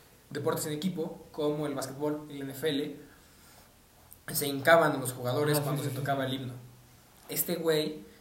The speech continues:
Speaker 1: decía que era una falta de respeto hincarse cuando están poniendo el himno de una nación tan grande como América y cosas así, güey.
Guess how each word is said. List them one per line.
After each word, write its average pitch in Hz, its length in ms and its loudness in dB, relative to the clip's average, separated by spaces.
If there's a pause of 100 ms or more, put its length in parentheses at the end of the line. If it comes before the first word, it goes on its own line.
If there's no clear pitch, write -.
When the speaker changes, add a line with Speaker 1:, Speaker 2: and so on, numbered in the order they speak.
(120)
Speaker 1:
decía 135 380 -2
que 151 80 -2
era 139 120 2
una 139 140 -4
falta 143 320 -2
de 120 100 -2
respeto 123 460 -4
hincarse 139 760 -4
cuando 123 260 -4
están 139 1080 -6
poniendo 131 400 -6
el 131 100 -6
himno 135 280 -4 (480)
de 135 140 -4
una 131 100 -6
nación 123 300 -6
tan 123 120 -4
grande 123 260 -2
como 123 180 -10
América 127 300 -8
y - 40 -18
cosas 120 220 -14
así, - 200 -12
güey. 120 120 -8